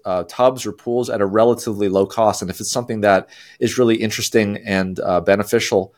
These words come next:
for you, uh, it, it, it might be something worth investing in, uh, especially if you've got a hypermobility patient.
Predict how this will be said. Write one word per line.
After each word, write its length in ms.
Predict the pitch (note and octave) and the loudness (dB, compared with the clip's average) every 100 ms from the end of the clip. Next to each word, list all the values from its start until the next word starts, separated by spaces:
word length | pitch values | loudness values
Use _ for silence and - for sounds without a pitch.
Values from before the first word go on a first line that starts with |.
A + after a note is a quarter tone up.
| _ _ - | _ _ -12
for 180 | - | -2
you, 500 | G2 G#2+ D3+ A2 G2+ | 0 6 6 6 4
uh, 260 | - F#2+ F#2+ | 0 0 0
it, 180 | G#2 G#2+ | 0 -6
it, 160 | - G#2+ | -2 -4
it 100 | A2+ | -2
might 160 | G2+ G#2+ | 0 0
be 80 | G#2+ | 0
something 320 | - G2 G2+ | -4 -4 0
worth 220 | G#2 G2 | 2 2
investing 500 | F2 F#2+ - - F2 | 2 2 2 0 -4
in, 180 | E2+ E2+ | -4 -4
uh, 140 | G2 G2+ | -6 -6
especially 640 | G#2 - G2+ A2 G2+ F#2 - A2 A2 | -4 0 0 2 2 2 -4 -14 -8
if 220 | G2+ - | -6 -6
you've 140 | G#2+ - | -12 -2
got 260 | G2 F2 - | 2 2 0
a 60 | F2+ | -4
hypermobility 760 | - G2 F#2+ F2 F#2 F#2+ F2 | -2 -2 -4 -4 0 0 -4
patient. 380 | - F2+ - - | -6 -8 -8 -14